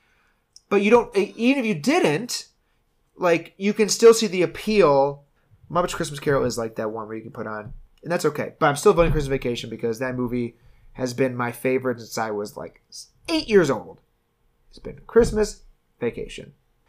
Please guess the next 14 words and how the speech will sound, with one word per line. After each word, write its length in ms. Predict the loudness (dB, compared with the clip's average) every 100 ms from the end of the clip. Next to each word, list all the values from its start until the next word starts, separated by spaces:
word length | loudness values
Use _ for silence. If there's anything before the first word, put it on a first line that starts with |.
| _ -20 0
Your 140 | 4 6
final 300 | 6 4 4
matchup 400 | 2 0 0 6
is 380 | 6 6 0 -2
nineteen 280 | -2 -2
sixty-four's 600 | -4 -6 -6 -2 2 2
How 180 | 2 0
the 100 | 0
Grinch 260 | -2 -4 -2
Stole 200 | -2 -2
Christmas 500 | 0 0 0 -2 -2
versus 460 | 4 4 4 -2
Christmas 580 | -4 -2 -2 0 -4 -2
Vacation. 880 | 4 6 6 0 -2 -2 -6 -12 -16